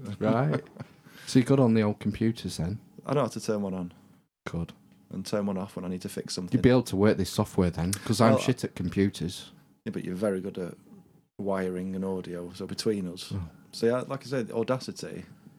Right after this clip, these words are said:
Speaker 2: I'm sure does a lot more than I use it for. But just as I've been watching, you know, Reaper, which is the software that you've got on the monitor, you know, it looks much, it looks like Audacity times ten.
Speaker 1: There are genuine proper studios who use Reaper.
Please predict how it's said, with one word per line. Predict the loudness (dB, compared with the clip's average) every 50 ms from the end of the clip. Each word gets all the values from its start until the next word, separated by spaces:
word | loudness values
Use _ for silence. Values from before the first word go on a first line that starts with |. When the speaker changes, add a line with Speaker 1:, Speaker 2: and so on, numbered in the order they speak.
| _ _ _ _ _ _ _ -6
Speaker 2:
I'm | -6 -4
sure | -2 0 0 2 0 0
does | -2 -6 -6
a | -6
lot | -6 -6 -6
more | -4 -4 -4 -2
than | -4 -4 -4
I | -2 -2
use | -2 -2 -2 -4
it | -6 -8
for. | -6 -4 -4 -4 -4 -8 _ -16 -18 -18 -18 -20 -20 -10
But | -8 -4 -2
just | -2 -2 -2
as | -2 -4
I've | -2 -2
been | -2 0 0
watching, | -2 -2 -4 -6 -6 -4 -4 -6 -8 -10 -18 -20 -14 -4
you | -4 -2
know, | -2
Reaper, | 0 -2 -2 -4 -4 -8 -10 -10
which | -10 -10 -10 -10
is | -10
the | -10 -6
software | -6 -6 -6 -4 -8 -8
that | -8 -10
you've | -12 -12
got | -12 -10
on | -8 -4
the |
monitor, | -2 -2 -2 -4 -6 -8 -10 -12 -12 -12 _ _ -20 -20 _ _ _ _ _ _ _ _ _ -16 -12
you | -10
know, | -10 -8
it | -8
looks | -8 -10 -10 -10 -14 -10 -6
much, | -4 -6 -6 -6 -12 -12 -12
it | -10 -12
looks | -12 -12 -6 -6
like | -4 -4 -6 -8 _ -20 -20 _ -10 -6
Audacity | -6 -4 -4 -6 -8 -8 -12 -12
times | -8 -6 -4 -4 -4 -6
ten. | -10 -10 -8 -6 -6 -6 -8 -12 -16 -20 -20 -20 _ _ _ _ 4
Speaker 1:
There | 6 6 8 8 8 6
are | 4 2 _ _ -2
genuine | 4 4 6 6 8 6 6 6 4 2 -2 -6 _ -20 _ 0
proper | 2 2 2 2 0
studios | 0 4 4 6 6 6 6 4 4 2 2
who | 0
use | 2 2 2 2 2 4
Reaper. | 4 4 4 4 0 -2 -2 -2